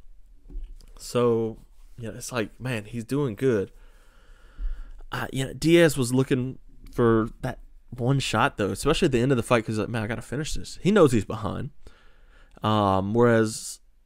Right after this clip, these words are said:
Devin's like, "I'm a volume, I'm pop, pop, pop, pop, pop, pop, pop," hmm, and Diaz is looking to counter that. Um,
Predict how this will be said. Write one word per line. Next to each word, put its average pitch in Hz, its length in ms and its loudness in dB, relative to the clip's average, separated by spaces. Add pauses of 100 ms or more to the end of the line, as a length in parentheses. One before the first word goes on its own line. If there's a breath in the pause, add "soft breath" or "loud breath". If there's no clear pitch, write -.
(300)
Devin's 147 340 2
like, 104 300 0
"I'm 117 140 -2
a 107 40 0
volume, 98 380 0
I'm 98 80 -8
pop, - 220 -4
pop, - 260 10 (680)
pop, - 280 -2 (520)
pop, - 180 6
pop, 135 260 6 (160)
pop, 127 280 2 (200)
pop," 127 300 -2
hmm, 113 340 -4
and 110 200 -2
Diaz 123 220 4
is 110 120 -2
looking 107 200 -2
to 98 60 -6
counter 101 300 -2
that. - 1080 -10
Um, 110 420 2